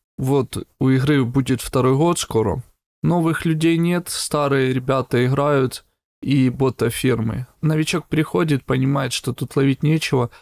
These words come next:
донатная помойка и уходит, как бы там докачался до пятидесятого, понял, что нужно донатить или там на непонятно каких ресурсах покупать чаров. Линейка уже не та, уже прошло время, уже нет тех топ-сайдов, которые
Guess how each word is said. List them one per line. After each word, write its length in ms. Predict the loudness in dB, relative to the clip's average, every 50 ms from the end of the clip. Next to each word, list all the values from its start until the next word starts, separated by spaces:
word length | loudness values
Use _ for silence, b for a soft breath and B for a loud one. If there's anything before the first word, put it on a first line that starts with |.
| b b b _ _
донатная 560 | -2 0 2 2 2 0 0 0 0 0 0 0
помойка 560 | 0 -2 0 0 2 2 0 0 0 0 0
и 80 | 2
уходит, 580 | 2 2 0 -2 -2 -2 -2 0 -2 -4 -6 -6
как 220 | -4 -4 -2 -2
бы 160 | -2 -4 -6 -4
там 200 | -4 -4 -4 -4
докачался 640 | -4 -4 -2 -2 -4 -2 0 -2 -2 -2 -2 -2
до 140 | -2 -2 -2
пятидесятого, 720 | -2 -2 -2 -2 -2 -2 -2 -2 -2 -2 -2 0 0 -2 -4 -6 -8 -4
понял, 320 | -2 0 2 2 2 0
что 220 | 0 0 0 0 2
нужно 340 | 2 2 2 2 2 0
донатить 640 | 0 0 0 2 2 2 2 0 0 -2 -4 -4 -2
или 160 | 0 0 0
там 480 | 0 0 0 0 2 2 0 0 -2 -6 -10 _ _ -2
на 220 | 0 2 2 2
непонятно 800 | 0 2 2 2 2 2 0 0 0 2 0 0 0 0 0 0
каких 360 | -2 -2 -2 -4 -4 -2 0
ресурсах 540 | 0 0 0 0 -2 -2 -2 0 -2 -2 -2
покупать 600 | -2 -4 -2 -2 -2 -2 -2 -2 -2 -2 -4 -6
чаров. 500 | -4 -2 0 0 0 2 0 0 -2 b b b b b b _ _ -4
Линейка 420 | 0 2 2 2 2 0 0 0 0
уже 400 | 0 2 0 0 2 2 2 2
не 140 | 2 2 0
та, 360 | 0 -2 -2 -2 -2 -2 -4
уже 320 | -4 -4 -4 -2 -2 -2 -4
прошло 540 | -2 -2 -2 -2 0 0 0 0 0 0
время, 640 | 0 0 0 0 2 2 2 2 2 0 -2 -2 -4 _
уже 480 | -2 -2 0 0 0 0 0 0 0 0
нет 300 | 0 0 0 0 -2 -4 _
тех 220 | -2 -2 -2 -2
топ-сайдов, 840 | -2 -2 -2 -2 -2 -4 -4 -4 -2 0 0 0 0 2 0 0 0
которые 480 | 0 -2 -4 0 0 0 0 0 0 -2